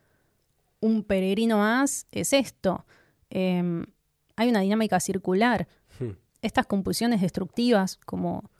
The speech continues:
Speaker 1: la que nos cuenta sobre The Stand, también son producto de su época. Él las canaliza a través de una escritura y en los receptores hay diferentes niveles de compromiso, digamos, entre esa ficción y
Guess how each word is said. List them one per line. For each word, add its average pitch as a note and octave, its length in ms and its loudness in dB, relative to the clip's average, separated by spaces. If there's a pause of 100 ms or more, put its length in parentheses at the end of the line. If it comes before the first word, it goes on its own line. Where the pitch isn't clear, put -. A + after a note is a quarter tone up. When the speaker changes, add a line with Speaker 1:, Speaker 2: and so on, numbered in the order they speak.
Speaker 1:
la F#3+ 100 -4
que F#3 80 -6
nos F#3 120 -6
cuenta A3+ 280 2
sobre G3 260 2
The F3+ 100 2
Stand, B3 520 -2
también A#3+ 240 -2
son B3+ 120 2
producto A3+ 280 -2
de A3+ 80 0
su C4 120 -2
época. G3 360 -2 (720)
Él A#3+ 260 0
las A3 280 -2 (160)
canaliza A3 480 0
a G#3 40 4
través F#3+ 300 0
de G3+ 60 -4
una F#3+ 120 -4
escritura C4 760 -2 (640)
y A3+ 460 -6
en A3 200 0
los G#3 140 2
receptores D#4+ 920 0 (380)
hay D4 240 0
diferentes C#4 500 -2
niveles B3 360 -2
de G3+ 220 -2 (680)
compromiso, A#3 1000 2
digamos, A3+ 720 -2
entre G3 380 0
esa B3 180 0
ficción B3 640 -2 (1080)
y F#3+ 400 -6